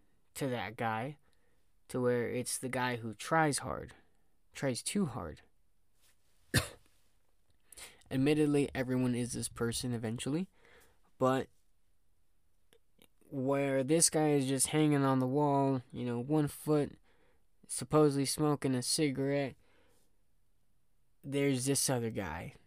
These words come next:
who is constantly just moving and bopping to the groove and constantly hanging around like a fly sh-, stuck on a turd. Um, I mean, he's white on rice. He's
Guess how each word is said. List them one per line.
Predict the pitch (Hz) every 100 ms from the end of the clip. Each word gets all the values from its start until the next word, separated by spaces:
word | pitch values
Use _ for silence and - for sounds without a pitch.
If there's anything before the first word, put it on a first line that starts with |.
| _ _ _ _ - - _ - - _ _ _ _
who | 131 143 147
is | 127
constantly | - 147 143 143 135 139 131 123
just | 123 -
moving | 123 147 139 135
and | 127 120
bopping | 139 131 - 131
to | 131
the | 131
groove | 123 123 127 127 127 120 - - - -
and | 123 120 120 110
constantly | 135 143 139 - 135 131
hanging | 120 135 135 127
around | 123 127 127 131 127
like | 117
a | 120
fly | - - 131 131 135 135 131
sh-, | - - -
stuck | - - 135 -
on | 127 123
a | 113
turd. | - 143 139 127 123 - - - - -
Um, | 117 120 117 117 139 _ _ _ _ _ 127
I | 120
mean, | 127 131 139
he's | 139
white | 135 147 156
on | 147 143 135
rice. | 127 110 -
He's | - 135 269 123